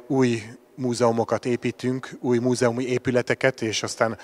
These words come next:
oda régiek beköltöznek, illetve újak keletkeznek, hanem az egész Városligetnek azt a, azt az eredeti tervét, azt az eredeti gondolatát, hogy ez egy igazi néppark legyen, egy olyan igazi, ö,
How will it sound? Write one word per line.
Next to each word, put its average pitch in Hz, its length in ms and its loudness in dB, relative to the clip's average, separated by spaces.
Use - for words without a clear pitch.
oda 117 160 -2
régiek 120 400 2
beköltöznek, 117 680 2
illetve 120 280 0
újak 120 280 2
keletkeznek, 127 640 0
hanem 120 160 0
az 117 120 0
egész 123 300 0
Városligetnek 117 1040 4
azt 127 260 0
a, 113 220 6
azt 123 220 -2
az 117 120 4
eredeti 123 640 4
tervét, 120 440 6
azt 117 160 0
az 120 80 4
eredeti 127 340 6
gondolatát, 120 560 4
hogy 117 120 0
ez 110 80 0
egy 117 140 -4
igazi 135 280 4
néppark 120 680 4
legyen, 120 320 2
egy 120 180 0
olyan 117 240 4
igazi, 120 520 4
ö, 113 360 4